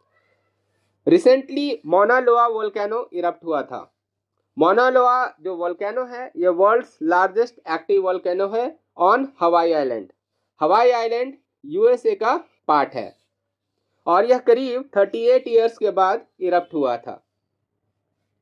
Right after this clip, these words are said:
यहाँ आप देख सकते हैं, यह हवाई आइलैंड का मैप है जो कि पैसिफिक ओशियन का एक पार्ट है and यहाँ कई सारे एक्टिव वोल्केनोज आपको दिख, दिख जाएंगे जो कि पैसिफिक रिंग of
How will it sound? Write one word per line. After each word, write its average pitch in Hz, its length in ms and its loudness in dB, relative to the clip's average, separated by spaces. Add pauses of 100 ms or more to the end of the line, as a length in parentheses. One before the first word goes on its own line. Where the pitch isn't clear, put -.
(380)
यहाँ 190 160 4
आप 240 60 -2
देख 233 240 4
सकते 240 300 -4
हैं, 185 260 -4 (580)
यह 202 560 2 (380)
हवाई 202 340 0
आइलैंड 196 400 -2
का 208 420 -4
मैप 165 320 -4
है 214 240 -6 (340)
जो 165 140 2
कि 269 140 -6
पैसिफिक 220 540 -2
ओशियन 208 380 2
का 190 120 2
एक 196 160 0
पार्ट 147 280 0
है 226 120 -6 (800)
and 247 320 0 (280)
यहाँ 185 280 -2 (100)
कई 247 280 4
सारे 240 380 2
एक्टिव 220 280 -6
वोल्केनोज 202 520 -2
आपको 196 300 -2
दिख, 185 400 -2 (140)
दिख 196 180 2
जाएंगे 180 540 0
जो 180 180 -2
कि 185 300 -2
पैसिफिक 208 480 -2
रिंग 208 340 2
of 214 160 2